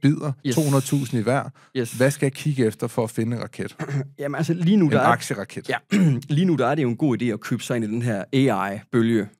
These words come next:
Speaker 2: øh, fordi der er ingen, der er ingen tvivl om, det kan vi jo komme ind på lige om lidt, sådan i, måske ikke så meget fra et investeringsperspektiv, men i forhold til, hvad er det,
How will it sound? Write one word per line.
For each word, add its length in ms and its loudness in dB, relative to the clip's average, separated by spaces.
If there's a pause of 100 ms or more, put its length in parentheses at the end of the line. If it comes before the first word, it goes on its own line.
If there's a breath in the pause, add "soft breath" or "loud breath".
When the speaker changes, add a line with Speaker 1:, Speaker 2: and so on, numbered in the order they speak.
(100)
Speaker 2:
øh, 260 -4
fordi 260 -8
der 100 0
er 60 0
ingen, 320 0
der 60 0
er 40 0
ingen 140 0
tvivl 200 -2
om, 60 0
det 100 0
kan 80 -2
vi 40 4
jo 60 0
komme 180 2
ind 80 0
på 80 -4
lige 120 -2
om 80 0
lidt, 140 0
sådan 220 -4
i, 160 -2
måske 280 -4
ikke 240 0
så 200 -8
meget 200 -2
fra 100 -10
et 60 -8
investeringsperspektiv, 840 -6
men 200 -2
i 60 -8
forhold 240 -2
til, 120 -6
hvad 160 -2 (100)
er 80 -4
det, 120 -6